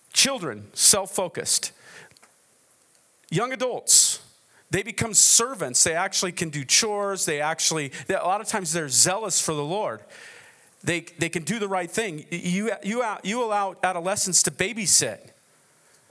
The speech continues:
and protect and do certain things, but you don't want them reproducing yet, necessarily, meaning,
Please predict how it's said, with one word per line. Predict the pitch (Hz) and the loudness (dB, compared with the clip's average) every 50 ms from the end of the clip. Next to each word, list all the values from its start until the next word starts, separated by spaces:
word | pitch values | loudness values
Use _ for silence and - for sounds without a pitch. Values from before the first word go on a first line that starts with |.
| - - - - - - - | -20 -20 -20 -20 -8 -4 -4
and | 156 160 - | -4 -2 -4
protect | 165 147 - - 214 240 226 - - | 0 2 6 6 6 6 4 0 -6
and | 196 160 139 | -6 -6 -4
do | 180 220 220 | -4 -2 0
certain | - - 208 175 151 139 | 2 2 0 -2 -4 -6
things, | - 214 220 180 135 - - - - - - - - - | -4 -4 -4 -2 0 0 -2 -2 -2 -8 -14 -16 -16 -4
but | - 196 185 156 | -2 -2 -2 0
you | 180 196 | -2 -4
don't | 190 214 214 220 | -4 -4 -4 -4
want | 220 214 - | -6 -4 -4
them | 208 190 180 | -6 -4 -4
reproducing | 180 190 180 - 175 156 190 190 - - 139 127 | -4 -4 -4 -4 -4 -2 0 0 0 0 0 -2
yet, | 123 107 82 65 - - - - - - - - - - - - - - - - - - _ _ - - - - - - | -4 -4 -6 -6 -8 -12 -20 -20 -20 -20 -20 -20 -20 -20 -20 -20 -20 -20 -20 -20 -20 -20 _ _ -20 -20 -20 -16 -8 -6
necessarily, | 147 135 - 151 - - 139 117 - 92 87 95 110 | -4 -4 0 2 2 2 2 0 -2 -4 -6 -8 -6
meaning, | 117 - 143 143 139 135 131 127 | -6 -6 -6 -6 -6 -6 -8 -10